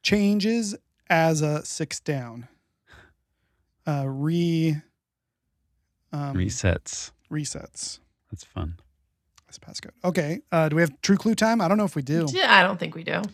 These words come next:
Speaker 2: We don't have time for it.
Speaker 1: Sixty-one down, I blank E. Red state, ire.
Speaker 2: Mm, like anger.
Speaker 1: N blank T, sixty-two down,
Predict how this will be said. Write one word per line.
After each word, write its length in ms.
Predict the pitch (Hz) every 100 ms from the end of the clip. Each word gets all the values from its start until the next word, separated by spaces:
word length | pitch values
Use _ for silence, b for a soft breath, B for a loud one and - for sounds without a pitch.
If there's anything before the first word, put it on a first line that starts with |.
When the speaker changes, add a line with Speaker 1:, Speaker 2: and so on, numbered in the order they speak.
| -
Speaker 2:
We 80 | 98
don't 120 | 107
have 160 | 107 95
time 200 | 104 107
for 160 | 90
it. 100 | 90 _ _ -
Speaker 1:
Sixty-one 480 | 180 - 202 180
down, 260 | 165 151 147 - -
I 160 | 160 147
blank 260 | 147 139
E. 280 | 190 151 123 107 _ _ _ _ _ _ _ _ _ _ -
Red 380 | 151 170 170 -
state, 420 | - 160 139 - _ _ _ _ _ -
ire. 540 | 147 139 117 104 - _ _ _ _ 104
Speaker 2:
Mm, 520 | 104 104 98 85 - - -
like 180 | 85 82
anger. 440 | 92 90 80 76 - _ -
Speaker 1:
N 200 | 185 175
blank 400 | 170 165 151 -
T, 300 | 220 196 170
sixty-two 460 | - 147 156 160
down, 300 | 170 139 123